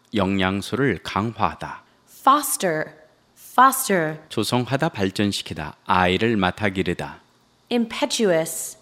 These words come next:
Speaker 2: impetuous.
Speaker 1: 성급한, 충동적인.
Speaker 2: Indispensable, indispensable.
Speaker 1: 없어서는 안 될 필수적인.
Speaker 2: Necessity, necessity.
Speaker 1: 필요,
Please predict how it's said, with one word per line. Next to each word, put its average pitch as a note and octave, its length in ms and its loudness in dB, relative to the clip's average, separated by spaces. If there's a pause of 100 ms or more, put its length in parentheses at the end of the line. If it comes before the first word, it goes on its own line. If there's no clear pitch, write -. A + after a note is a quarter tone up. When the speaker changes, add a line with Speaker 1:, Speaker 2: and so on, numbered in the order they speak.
(220)
Speaker 2:
impetuous. G#3+ 960 -2
Speaker 1:
성급한, C3+ 640 -4
충동적인. G#2+ 760 -4 (440)
Speaker 2:
Indispensable, F#3 1080 -2 (460)
indispensable. A3 1040 0
Speaker 1:
없어서는 G#2+ 480 0
안 A#2 140 0
될 F2+ 160 -4
필수적인. D#2+ 800 -4 (480)
Speaker 2:
Necessity, F#3 920 0 (380)
necessity. A3 880 -2
Speaker 1:
필요, C3 320 0